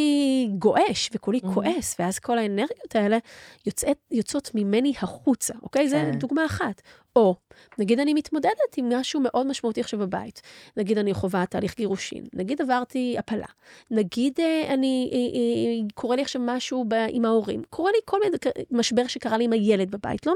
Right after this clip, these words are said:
Speaker 1: משנה. דברים רגשיים רגע שקורים. אני יכולה לבוא למשרד ולהגיד, "טוב, אני שמה את הפוקר פייס שלי, הכל סבבה, אני לא נגישה,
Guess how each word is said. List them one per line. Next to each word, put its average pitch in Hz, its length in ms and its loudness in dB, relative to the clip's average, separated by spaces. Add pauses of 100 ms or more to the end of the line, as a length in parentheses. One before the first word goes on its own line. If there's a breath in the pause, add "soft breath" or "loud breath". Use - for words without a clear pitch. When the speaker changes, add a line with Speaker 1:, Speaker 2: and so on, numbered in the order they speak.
Speaker 1:
משנה. - 260 -4 (500 loud breath)
דברים 277 200 2
רגשיים 247 440 0
רגע 214 180 0
שקורים. 226 560 -6 (440 loud breath)
אני 247 80 0
יכולה 254 260 4
לבוא 240 180 4
למשרד 202 1080 2
ולהגיד, 202 480 0
"טוב, 196 280 2 (520)
אני 214 120 4
שמה 214 220 2
את - 60 -4
הפוקר 202 300 0
פייס 208 300 -2
שלי, 208 100 2
הכל 208 260 2
סבבה, 196 600 2
אני 190 140 0
לא 202 120 2
נגישה, 196 460 0